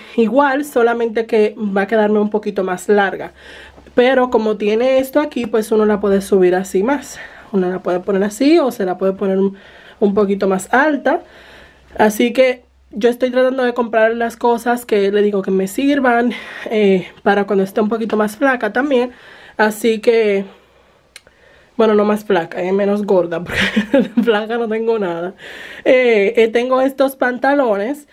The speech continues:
Eh, estos pantalones los compré en Old Navy. Y así que no son parte de el haul de Shein, pero los compré en Old Navy. Y pues de lado,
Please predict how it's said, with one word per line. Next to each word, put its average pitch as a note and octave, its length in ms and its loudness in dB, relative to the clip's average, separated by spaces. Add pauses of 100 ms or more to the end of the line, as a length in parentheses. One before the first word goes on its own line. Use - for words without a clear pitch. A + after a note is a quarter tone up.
(340)
Eh, A3 280 4
estos G#3+ 240 -2
pantalones B3 400 0
los A#3+ 120 0
compré A3+ 340 0
en A3+ 80 0
Old B3 140 -2
Navy. A3 460 0 (460)
Y A3 360 4
así G3 220 -2
que A3+ 100 0
no A3+ 100 0
son A3 160 -2
parte A3 260 0
de G#3+ 260 4 (340)
el F#3+ 420 4
haul G3+ 320 0
de B3 140 0
Shein, A#3+ 480 -2 (400)
pero A3+ 160 2
los A3+ 180 0
compré B3 400 0
en C#4+ 120 4
Old D4 180 2
Navy. A#3+ 440 -2 (380)
Y D4 360 -2 (140)
pues B3+ 280 2
de A3+ 160 2
lado, C4 540 0